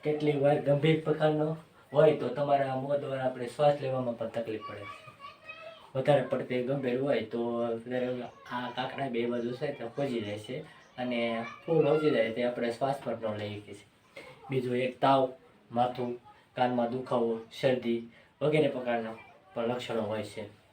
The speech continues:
બીજું એક લાલ કાકડા થઈ જવા, એની ઉપર લાલ, પીળા અને સફેદ કલરના કટિંગ,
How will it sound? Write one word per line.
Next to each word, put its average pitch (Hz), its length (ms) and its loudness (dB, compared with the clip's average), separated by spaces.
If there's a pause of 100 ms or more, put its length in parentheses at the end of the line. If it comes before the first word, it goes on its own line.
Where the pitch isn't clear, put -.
(560)
બીજું 135 380 0
એક 120 60 -6
લાલ 131 320 4
કાકડા 135 340 2
થઈ 135 160 -2
જવા, 120 380 2 (320)
એની 139 260 0
ઉપર 143 180 2
લાલ, 131 340 2 (160)
પીળા 131 380 2
અને 120 180 -4
સફેદ 135 440 -2
કલરના 123 420 0 (420)
કટિંગ, 147 320 0